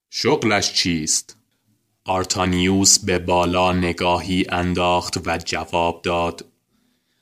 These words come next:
"او نزدیک یکی از اقوامش کار می‌کند. صرافی دارد." "متوجهم." حاکم ساکت شد.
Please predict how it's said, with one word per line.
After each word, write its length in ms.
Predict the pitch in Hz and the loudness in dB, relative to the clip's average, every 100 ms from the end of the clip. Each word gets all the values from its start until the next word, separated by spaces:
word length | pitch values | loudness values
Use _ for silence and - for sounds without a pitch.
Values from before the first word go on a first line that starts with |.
| _ _ _ - | _ _ _ 0
"او 180 | 127 143 | 2 4
نزدیک 600 | 127 104 104 117 120 120 | 4 0 2 2 2 0
یکی 460 | 107 113 - 113 | 0 0 2 2
از 260 | 104 98 - | 2 0 2
اقوامش 720 | 95 90 95 104 104 90 87 | 0 0 0 2 2 2 2
کار 340 | - 95 85 85 | 2 0 0 0
می‌کند. 720 | 85 82 - 85 80 76 - - - | -2 -4 -4 -4 -4 -6 -10 -20 -4
صرافی 840 | - 120 113 113 113 110 - 127 | 0 4 4 4 4 4 2 2
دارد." 600 | 110 87 82 80 78 - - _ _ _ _ _ _ _ _ _ _ - | 2 2 2 -2 -4 -12 -20 _ _ _ _ _ _ _ _ _ _ -4
"متوجهم." 920 | 104 120 110 110 104 123 98 82 80 - _ _ _ _ _ _ - _ _ _ _ | 0 2 4 2 2 2 0 -4 -8 -14 _ _ _ _ _ _ -20 _ _ _ _
حاکم 600 | - 87 85 - 95 95 | -6 -4 -2 -2 0 0
ساکت 580 | 92 - 85 80 - 90 | 0 0 -2 -2 -2 -2
شد. 460 | - - 80 80 | -2 -2 -4 -8